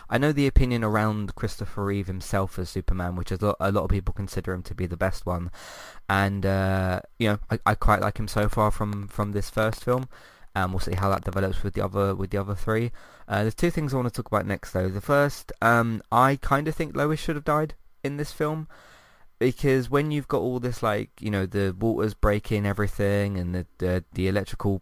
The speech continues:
plant or whatever, um, is, uh, not the electrical plant, the el-, the place with the electricity where it's all going, where it's all going mad, that whole sequence of, of events, and Superman kinda turns the power off and that sort of thing.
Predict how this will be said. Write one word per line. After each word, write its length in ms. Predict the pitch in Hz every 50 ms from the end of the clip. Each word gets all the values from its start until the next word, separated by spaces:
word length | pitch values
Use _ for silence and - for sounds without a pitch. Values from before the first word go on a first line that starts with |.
| - -
plant 300 | - 101 98 98 98 92
or 60 | 90
whatever, 500 | 95 98 98 92 92 95 95 98 98 95 - - - -
um, 480 | 92 90 90 87 87 87 90 90 92 - -
is, 440 | - 90 90 90 90 87 85 82 95
uh, 120 | 87 87
not 180 | 85 90 80 -
the 80 | 85
electrical 400 | 85 82 82 78 - - - 90
plant, 320 | 85 - - 90 87 90 87
the 120 | 95 98
el-, 140 | 104 110 - -
the 140 | - 117 117
place 260 | - - 147 139 -
with 120 | - - -
the 60 | 113
electricity 480 | 110 107 104 - - 104 95 95 85
where 160 | 92 92 92 92
it's 120 | 90 -
all 80 | 98 92
going, 240 | - 98 95 95
where 320 | - 73 71 71 101 110 110
it's 100 | 120 -
all 100 | 143 131
going 280 | 127 123 117 110 104
mad, 280 | 95 90 85 82 82 82
that 120 | 101 95
whole 160 | 98 101 101 95
sequence 440 | - - 104 - - 101 92 -
of, 220 | - 98 90 87 - - - - - - - - -
of 80 | 101 95
events, 400 | 95 - 101 95 95 90 - -
and 120 | 95 90
Superman 420 | - 104 92 - 90 92 90 90 87
kinda 180 | - 92 90
turns 280 | - - 95 92 90 85
the 60 | 85
power 340 | - - 92 92 90 90 87
off 160 | 90 90 -
and 100 | - 92
that 140 | 90 90 87
sort 180 | - - 82 -
of 80 | 92
thing. 360 | - - 95 92 92 92 90